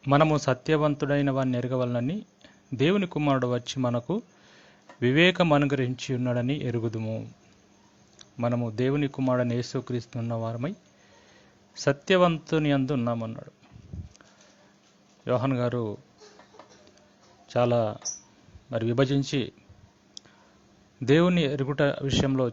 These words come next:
చాలా స్పష్టంగా మాట్లాడినట్లు మరి ఈ యొక్క లేఖన భాగాల్లో మనము చూస్తున్నాం. చాలా ఆయన మరి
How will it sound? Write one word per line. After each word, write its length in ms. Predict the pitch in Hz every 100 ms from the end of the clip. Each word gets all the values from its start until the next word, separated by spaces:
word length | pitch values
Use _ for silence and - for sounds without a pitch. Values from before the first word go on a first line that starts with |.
| -
చాలా 160 | 120
స్పష్టంగా 480 | 117 - 113 123 117
మాట్లాడినట్లు 800 | 117 113 - 120 113 - 135 - - _ _ _ _ _ _ _ -
మరి 300 | 113 107 107 _ _ _ _ _ _ _ _ _ -
ఈ 40 |
యొక్క 160 | 117 120
లేఖన 300 | 123 131 127
భాగాల్లో 380 | 120 120 117 127
మనము 540 | 123 117 113 110 107 - - - - - - -
చూస్తున్నాం. 440 | 107 - 107 110 - - - _ _ - - _ _ - _ _ - _ _ _ _ _ -
చాలా 440 | 143 147 143 123 - - _ _ _ _ _ _ _ _ -
ఆయన 520 | 123 120 120 113 110 - _ _ - -
మరి 360 | 120 120 113